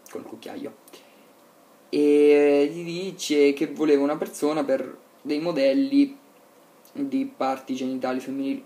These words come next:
Io, c'è mamma dall'altra parte, io ho paura che mi senta. <laughs> Bene, continuiamo.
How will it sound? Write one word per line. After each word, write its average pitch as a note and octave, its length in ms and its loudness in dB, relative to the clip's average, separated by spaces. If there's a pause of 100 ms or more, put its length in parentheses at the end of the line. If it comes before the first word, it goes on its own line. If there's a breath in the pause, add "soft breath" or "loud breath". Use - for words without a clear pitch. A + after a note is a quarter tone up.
(120)
Io, D#3+ 280 -12 (460)
c'è F3+ 140 -4
mamma D3+ 400 0
dall'altra C3 440 -4
parte, B2+ 320 -6
io G3+ 80 -2
ho - 20 -14
paura D3 240 2
che C#3+ 80 -4
mi D3 200 -2
senta. C#3 540 -4
<laughs> - 1300 -20
Bene, E3 360 0 (100)
continuiamo. C#3 640 -4